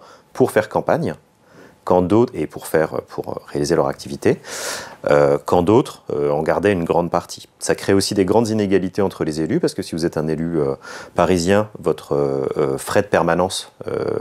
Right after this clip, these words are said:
vos frais de permanence coûtent peut-être plus cher, mais vos frais de déplacement coûtent moins cher. Si vous êtes un élu qui est aussi maire à côté, vous avez toute une série de frais qui peuvent être pris en charge. C'est pas très légal, mais c'est, c'est souvent le cas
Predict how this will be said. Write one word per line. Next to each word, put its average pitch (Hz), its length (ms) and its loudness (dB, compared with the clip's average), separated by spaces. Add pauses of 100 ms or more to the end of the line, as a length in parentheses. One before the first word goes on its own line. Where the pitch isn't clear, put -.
(160)
vos - 120 -8
frais - 180 0
de - 60 -10
permanence 82 520 0 (300)
coûtent 117 180 0
peut-être - 300 4
plus - 160 -6
cher, 127 380 2 (260)
mais 73 60 -4
vos 78 100 0
frais - 140 0
de 78 60 -2
déplacement 80 420 0
coûtent - 260 -8
moins 76 100 2
cher. 139 280 0 (540)
Si - 120 0
vous 98 160 4
êtes 107 120 6
un 98 120 2
élu 101 260 2
qui - 160 -6
est - 20 2
aussi 82 260 -4
maire 95 260 2
à 90 60 0
côté, 101 420 -2 (100)
vous 80 120 -4
avez 73 120 0
toute - 160 -20
une - 80 -6
série 80 200 0
de - 60 -14
frais 90 180 -2
qui - 100 -16
peuvent - 160 -6
être 71 140 -4
pris - 180 -8
en 80 100 0
charge. 90 420 0 (200)
C'est - 100 -20
pas 67 80 -2
très - 140 -6
légal, 85 400 4
mais - 60 -10
c'est, - 160 -14
c'est - 140 -8
souvent 73 180 -4
le 78 60 -4
cas 90 220 2